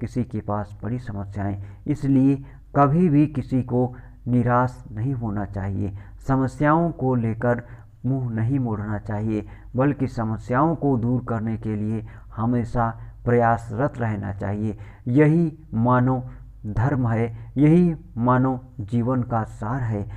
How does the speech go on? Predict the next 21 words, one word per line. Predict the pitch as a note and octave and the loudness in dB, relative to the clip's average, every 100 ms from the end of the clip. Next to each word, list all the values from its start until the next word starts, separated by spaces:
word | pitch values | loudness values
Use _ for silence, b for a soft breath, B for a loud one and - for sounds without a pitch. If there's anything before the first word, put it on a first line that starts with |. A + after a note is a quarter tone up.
| B B | B B
इसी | C3+ C3 E3+ E3 | -4 -2 0 2
में | C3+ C#3 B2+ - | 4 2 0 -6
हमेशा | A#2 A#2+ A2+ B2 A#2+ B B B - D3 | -4 -2 0 -2 -2 B B B -4 2
तन | D3+ | 4
मन | D3 B2+ A#2+ | 4 2 0
से | A2+ B2 A#2 | -2 -2 -2
लगे | A2 G#2+ C3 | -2 0 0
रहना | B2 A2 G#2+ | 0 -2 -6
चाहिए, | G#2+ G#2 G#2 G#2+ G2 B B - | -4 -6 -4 -4 -6 B B 0
क्योंकि | D3 D3 D#3 D3 B B - C#3 | 2 4 2 0 B B -4 -4
सफलता | B2+ E3 D#3 E3+ D#3+ | 0 0 2 2 4
मिलना | C3+ B2+ B2+ B2+ - - A2 | 4 4 2 0 -6 -8 0
और | A#2+ - A#2 | 0 2 -2
असफलता | A#2 - A#2 A2+ B2 G#2+ | -4 -4 -6 -2 -4 -2
मिलना | G#2 A2+ A#2+ A#2+ B B - | -2 -2 -2 -2 B B -4
हमारे | A#2+ A#2+ A#2+ A#2 G#2 - | 0 2 0 -2 -4 -2
कर्म | A#2 C#3+ C3 | 0 0 -2
पर | - A2+ | -2 -4
निर्भर | G#2 G#2+ G2 C#3+ | -2 -4 -2 -4
करता | B2+ G2+ - G2 | -4 -8 -6 -6
है। | F#2+ | -6